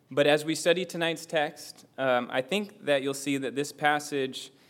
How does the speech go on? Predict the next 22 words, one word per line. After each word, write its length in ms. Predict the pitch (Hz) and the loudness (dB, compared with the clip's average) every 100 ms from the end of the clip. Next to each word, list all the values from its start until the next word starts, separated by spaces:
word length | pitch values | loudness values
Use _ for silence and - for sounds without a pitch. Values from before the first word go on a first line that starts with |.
| _ _ | _ _
is 160 | 123 120 | -8 2
actually 440 | 135 135 151 135 | 2 2 -2 0
incredibly 520 | 131 - 190 208 170 | 0 4 4 4 2
relevant 500 | 131 120 113 113 110 | 4 4 2 0 -6
to 140 | - 120 | -6 0
our 80 | 110 | 2
lives. 540 | 107 104 98 - - _ _ _ _ _ _ _ - - | 2 0 -2 -12 -18 _ _ _ _ _ _ _ -20 -12
In 140 | 123 120 | -8 -2
fact, 500 | 139 135 135 - - _ _ _ _ _ - | 4 4 2 -12 -20 _ _ _ _ _ -10
I'm, 260 | 131 127 123 - | -4 -4 -4 -4
I'm 140 | 131 | -4
praying 500 | 123 - 180 202 196 | -4 2 4 4 2
for 160 | - 147 | -2 -2
you 120 | 131 | 0
guys 420 | 123 120 120 120 | 4 4 4 -2
that 520 | - 123 120 - - 135 | -2 0 0 -2 -12 -2
by 180 | 135 131 | 0 2
the 120 | 139 | 0
end 140 | 147 | -2
of 80 | 143 | -2
this 160 | 143 139 | -6 -4
sermon, 560 | 151 151 143 127 127 | -4 -2 -2 -2 -6